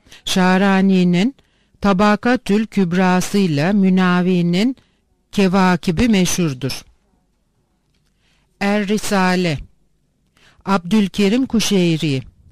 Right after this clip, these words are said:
Ölüm Nişabur, dört yüz altmış beş bölü bin yetmiş iki. Tasavvuf ve tarikatlar dünyasında en çok yaygın olan eserler bir sıralamaya tabi tutulursa,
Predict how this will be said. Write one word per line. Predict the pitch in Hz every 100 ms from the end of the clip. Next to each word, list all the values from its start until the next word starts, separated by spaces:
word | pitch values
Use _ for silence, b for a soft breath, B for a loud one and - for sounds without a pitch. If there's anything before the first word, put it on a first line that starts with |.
| -
Ölüm | 185 180 226 247
Nişabur, | 214 202 208 196 160 214 208
dört | 180 185
yüz | 196 170
altmış | 180 - 175 -
beş | 208 -
bölü | 180 185 196
bin | 196
yetmiş | 185 175 - - -
iki. | - 151 - _ _ _ _ _ _ b b b b -
Tasavvuf | 202 196 226 226 277 294
ve | 294
tarikatlar | 285 233 233 226 233 - 254 254 190
dünyasında | 170 170 160 160 - 170 175 233
en | 214 269
çok | 269 254 220
yaygın | 190 190 185 190
olan | 156 175 190
eserler | 170 - 170 156 156 190 208
bir | 233
sıralamaya | - 214 202 196 190 196 196
tabi | 185 180 170 180
tutulursa, | 190 190 185 180 - 151 165